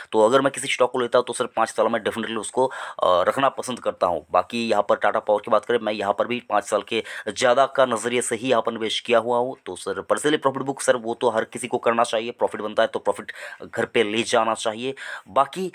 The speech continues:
जो लोग यहाँ पर अभी तक नहीं खरीदारी किए हैं उनको कहना चाहूँगा रिसर्च पहले कीजिए, उसके बाद कोई भी डिसीजन लीजिए। रिजल्ट ख़राब इतने ज़्यादा नहीं है, अच्छे भी बहुत ज़्यादा यहाँ पर एक्सपेक्टेशन को, अ,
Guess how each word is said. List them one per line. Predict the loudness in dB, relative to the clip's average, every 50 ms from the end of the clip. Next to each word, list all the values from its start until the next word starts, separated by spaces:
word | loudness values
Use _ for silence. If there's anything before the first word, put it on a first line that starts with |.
| -10 -14 -16 -16 -18 -20 _ _ _ -12
जो | 0 4 6 6 8
लोग | 6 6 6 4
यहाँ | 4 4 4
पर | 4
अभी | 4 4 4
तक | 2 0 0 2
नहीं | 0 -2 0 0
खरीदारी | 0 -2 0 0 0 0 -2
किए | -2 -2 0
हैं | 2 2
उनको | 2 0 0 -2
कहना | 0 2 2 2
चाहूँगा | 0 0 0 0 0
रिसर्च | 0 0 -2 -6 -6 -6
पहले | -4 -4 -2 0 0
कीजिए, | -2 -4 -6 -6 -2 -2 -2
उसके | -2 -4 -2 2
बाद | 4 4 2 2
कोई | 0 -4 -4 -2
भी | -4 -6
डिसीजन | -6 -6 -6 -6 -6 -6 -6 -4 -4
लीजिए। | -6 -6 -4 -4 -2 -2 -2 -4 -6 -10 -14 -6 0
रिजल्ट | 0 2 4 4 2 2 0 -6 -8 -4
ख़राब | 0 2 2 2 2 0 -2
इतने | -6 -6 -4 0
ज़्यादा | 2 2 2 2 0
नहीं | -2 -4 -6 -6
है, | -4 -4 -2 -2 -2 -2
अच्छे | -2 -4 -6 -4 0 0 0 0
भी | 0 -2
बहुत | -2 0 2 0 2 2
ज़्यादा | 4 4 4 4
यहाँ | 2 0 0 0
पर | 0 0
एक्सपेक्टेशन | 0 0 -4 -6 -6 -6 -6 -6 -8 -6
को, | -4 0 0 0
अ, | 0